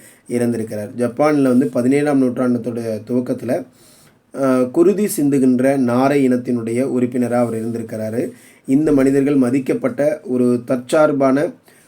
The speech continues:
பணத்திற்காக வேலை செய்யக்கூடிய படைத்துறை அதிகாரிகளுடைய, ஆ, இந்த வாழ்க்கையினுடைய இறுதியில அவர்களுடைய தலைமைகளா-, தலைமையேற்ற டோகுவா படைத்துறை தலைவர்களுடைய தலைவராகவும் அவர் இருந்திருக்கிறாரு. ஆ,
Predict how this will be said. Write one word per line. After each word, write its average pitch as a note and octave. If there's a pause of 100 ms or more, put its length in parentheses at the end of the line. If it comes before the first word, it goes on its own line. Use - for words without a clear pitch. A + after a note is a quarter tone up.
(160)
பணத்திற்காக D#3
வேலை C3+
செய்யக்கூடிய B2+
படைத்துறை C3+
அதிகாரிகளுடைய, A#2+ (480)
ஆ, A#2 (420)
இந்த C3
வாழ்க்கையினுடைய C3
இறுதியில C#3+
அவர்களுடைய B2+
தலைமைகளா-, B2
தலைமையேற்ற C3 (460)
டோகுவா C3+
படைத்துறை B2+
தலைவர்களுடைய A#2+
தலைவராகவும் B2
அவர் B2+
இருந்திருக்கிறாரு. A2+ (520)
ஆ, C3